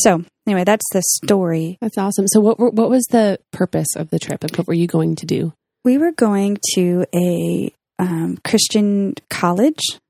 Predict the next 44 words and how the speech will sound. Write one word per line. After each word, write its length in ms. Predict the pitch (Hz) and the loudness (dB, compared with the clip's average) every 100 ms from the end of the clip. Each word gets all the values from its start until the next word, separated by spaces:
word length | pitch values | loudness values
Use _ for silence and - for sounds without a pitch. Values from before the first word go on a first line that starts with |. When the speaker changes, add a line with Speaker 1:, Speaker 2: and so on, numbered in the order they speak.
| _ _ _ - | _ _ _ -2
Speaker 1:
And 100 | 202 | -2
so 260 | - 190 180 | 2 2 2
the, 280 | 185 185 - - | 2 0 -2 0
the, 200 | 185 180 - _ _ | 0 0 -6 _ _
the 200 | 190 180 | 0 2
students 540 | - - 233 226 190 - | 0 4 6 6 2 0
there 320 | 180 175 175 - | 2 2 0 0
are 260 | 175 175 175 | 0 0 2
going 200 | 185 180 | 4 4
to 80 | |
be 80 | 175 | 2
going 240 | 180 175 175 | 2 2 2
into 300 | 180 - 170 | 0 0 0
ministry. 720 | 180 208 - - - 82 - | 2 2 0 -2 -2 -2 -2
Um, 460 | 190 175 175 180 175 _ | 2 2 2 -2 -8 _
and 140 | 185 185 | -2 0
so 340 | - 165 - - _ _ _ | -2 -2 -4 -8 _ _ _
they're 140 | - 180 | 0 2
gonna 300 | 185 180 175 175 | 2 2 0 -4
Speaker 2:
So 120 | - 202 | -6 -4
it's 120 | 196 | -2
like 120 | 185 | 0
a 60 | 185 | 2
seminary 560 | 180 185 190 190 202 | 2 4 2 2 0
type 220 | 202 214 | 0 0
of 80 | 208 | 0
thing? 280 | - 214 240 _ _ | 2 0 0 _ _
Speaker 1:
Yeah. 140 | - 233 | 2 4
Speaker 2:
Bible 200 | 175 180 | 2 0
college 360 | 180 180 185 - | 0 0 0 -2
type 160 | 180 180 | 0 2
Speaker 1:
Bible 180 | 254 | 4
Speaker 2:
of 80 | 247 | 2
Speaker 1:
co-, 160 | - - - - | -2 -10 -6 0
Bible 240 | 196 196 | 2 2
Speaker 2:
Yeah. 60 | 175 | 0
Speaker 1:
college 220 | 170 170 - | 0 0 -2
type 140 | - | -4
thing. 180 | - 175 | -2 2
Yeah. 320 | 196 170 175 - | 2 0 -4 -6
So 320 | - 190 185 | 0 2 2
there 240 | 185 196 190 | 2 2 4
were, 320 | 190 185 - | 2 0 0
um, 500 | 196 180 180 180 180 | 0 2 2 0 -4